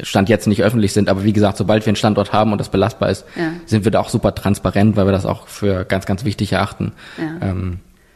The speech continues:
Speaker 2: Und darüber habe ich ja mit meinen Nachbarn auch so gesprochen, ja, äh, mit meiner kleinen, äh, Befragungsgruppe. Und mein super agiler Nachbar Thomas, ja, kam dann auch sofort mit dem aktuellen Spiegel,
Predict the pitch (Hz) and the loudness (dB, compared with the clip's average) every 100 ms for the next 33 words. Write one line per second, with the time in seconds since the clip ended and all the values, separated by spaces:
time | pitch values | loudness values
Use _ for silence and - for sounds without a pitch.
0 | _ _ - - _ _ _ 185 190 208 | _ _ -20 -20 _ _ _ -6 -4 -2
1 | 233 202 208 240 220 208 202 190 190 185 | -2 -4 -6 -6 -6 -6 -6 -6 -4 -6
2 | - 220 185 170 - 190 185 - - 165 | -8 -10 -8 -10 -10 -12 -12 -12 -14 -8
3 | - 392 208 202 247 202 180 190 196 190 | -6 -6 -6 -8 -8 -10 -8 -8 -10 -10
4 | 180 196 214 202 202 180 185 196 202 - | -10 -8 -8 -10 -8 -8 -4 -6 -8 -14
5 | - - - - 196 190 185 - 180 226 | -20 -20 -14 -6 -4 -4 -6 -8 -6 -4
6 | 226 - 214 208 240 247 240 208 208 208 | -6 -4 -4 -2 -2 -2 -2 -4 -4 -6
7 | - - - 190 196 185 196 240 294 262 | -12 -12 -8 -6 -4 -6 -6 -4 -2 -2
8 | 196 180 190 175 175 - 175 185 208 165 | -4 -6 -6 -6 -6 -8 -8 -6 -4 -4
9 | 285 - - - 240 262 196 185 208 202 | -8 -12 -8 -6 -6 -6 -4 -4 -4 -6
10 | 196 - 226 262 185 214 220 185 190 185 | -8 -6 -8 -6 -6 -4 -6 -10 -10 -10
11 | - - - 175 - 190 190 240 | -10 -8 -6 -8 -8 -8 -6 -6